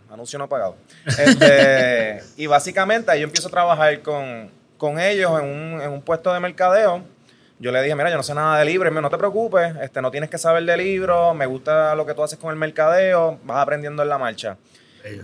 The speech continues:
Speaker 1: Y, y así mismo fue. Aprendí un montón de cosas en un periodo de, de casi un año. Llega el huracán María.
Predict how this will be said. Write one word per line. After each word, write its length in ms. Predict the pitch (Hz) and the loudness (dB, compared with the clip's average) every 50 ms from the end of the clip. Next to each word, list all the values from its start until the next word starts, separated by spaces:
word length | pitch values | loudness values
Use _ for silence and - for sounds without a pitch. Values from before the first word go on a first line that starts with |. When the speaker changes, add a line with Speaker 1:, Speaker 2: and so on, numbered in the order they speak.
| - 135 | -14 -12
Speaker 1:
Y, 480 | 139 139 139 135 135 131 127 123 127 - | -10 -10 -8 -8 -6 -6 -6 -8 -8 -4
y 100 | 131 135 | 0 0
así 200 | 127 - 143 139 | 0 0 -2 -8
mismo 260 | 143 170 185 185 185 | -10 -8 -4 -4 -4
fue. 280 | 156 139 127 113 110 113 - _ | -2 -2 -2 -2 -2 -4 -10 _
Aprendí 340 | 120 123 - 131 127 127 127 | -10 -6 -6 -6 -6 -8 -8
un 60 | 143 | -8
montón 300 | 151 160 156 175 175 175 | -8 -6 -4 -6 -4 -4
de 100 | 175 165 | -4 -2
cosas 280 | 156 175 185 190 175 | 0 0 0 0 -2
en 40 | 156 | -4
un 80 | 151 151 | -6 -4
periodo 480 | - 160 156 160 160 165 165 165 165 | -4 -4 -2 0 -2 0 0 0 0
de, 500 | 160 160 156 156 151 147 143 139 135 127 | 0 0 -2 -2 -2 -2 0 0 -2 -2
de 100 | 127 143 139 | -2 -2 -2
casi 240 | 151 151 147 175 175 | -2 -4 -4 -6 -8
un 120 | 170 175 | -6 -4
año. 480 | 190 208 214 208 190 170 160 170 185 175 - _ _ _ _ _ _ _ _ _ _ _ 113 | -2 -2 -2 -4 -6 -6 -6 -6 -6 -8 -16 _ _ _ _ _ _ _ _ _ _ _ _
Llega 180 | 113 123 123 131 | -6 2 2 4
el 60 | 135 | 4
huracán 260 | 143 156 147 156 151 | 4 2 2 0 -2
María. 360 | 151 156 143 120 107 98 90 | -2 -4 -4 -4 -6 -10 -14